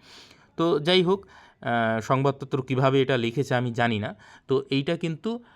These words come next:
একদমই ঠিক নয়। এইখানে ভালো করে খেয়াল করো, আমি একদম পরিষ্কার করে তোমাদের বুঝিয়ে দিচ্ছি, ঠিক আছে? এইখানে দেখো আমি চারটে ক্যাটাগরিতে ভাগ করেছি। এক নাম্বার, you are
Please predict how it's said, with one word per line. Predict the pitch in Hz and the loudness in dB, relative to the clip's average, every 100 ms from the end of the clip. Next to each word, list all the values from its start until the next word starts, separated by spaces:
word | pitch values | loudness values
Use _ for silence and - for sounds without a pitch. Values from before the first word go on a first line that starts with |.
| _ _ _ _ | _ _ _ _
একদমই | - 143 180 208 | -2 2 2 2
ঠিক | - 151 | -2 -6
নয়। | 101 92 - | -6 -12 -4
এইখানে | 139 175 185 160 | -4 -2 -4 -4
ভালো | 117 120 | -2 -2
করে | 139 180 | -2 -4
খেয়াল | 185 - 123 107 | -4 0 0 -2
করো, | - 160 | -4 -4
আমি | 147 139 | -2 -4
একদম | 127 123 127 | -4 -4 -4
পরিষ্কার | 117 123 120 - 123 | -4 -4 -6 -4 -6
করে | 117 117 | -4 -4
তোমাদের | 110 113 110 | -2 -2 -2
বুঝিয়ে | 113 123 131 151 | -4 -6 -2 -2
দিচ্ছি, | 110 104 - 190 254 _ _ _ _ _ _ _ _ _ - | -2 -8 -10 -12 -12 _ _ _ _ _ _ _ _ _ -10
ঠিক | 190 | -2
আছে? | 196 190 - - - - - - _ | -2 -2 -10 -16 -20 -20 -20 -20 _
এইখানে | 156 185 208 139 | 2 2 0 2
দেখো | 113 110 175 | 0 0 -2
আমি | 175 | -2
চারটে | - - - - | -2 -2 -2 -6
ক্যাটাগরিতে | 175 123 120 131 143 | -4 -2 -2 -2 -6
ভাগ | 127 110 - | -6 -6 -6
করেছি। | 104 104 - | -8 -8 -6
এক | 107 - | -6 -4
নাম্বার, | 123 117 151 - _ 139 | -4 -4 -6 -8 _ -2
you | 165 | 2
are | 170 208 | 4 2